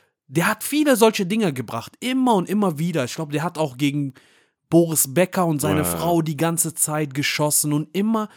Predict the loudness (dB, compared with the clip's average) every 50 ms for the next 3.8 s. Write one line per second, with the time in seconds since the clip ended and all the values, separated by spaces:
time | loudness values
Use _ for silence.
0 | -20 -20 _ _ _ 0 2 4 6 6 6 4 4 4 4 2 0 0 0 -2
1 | -2 0 0 -2 -2 -2 -4 -4 -8 -8 -6 -4 -2 -2 0 0 -2 -2 -4 -4
2 | -2 -2 -2 -2 -2 -4 -8 -8 -8 -8 -8 -8 -6 -4 -4 -2 -2 -4 -4 -6
3 | -8 -8 -6 -6 -6 -6 -8 -8 -8 -8 -8 -8 -10 -12 -12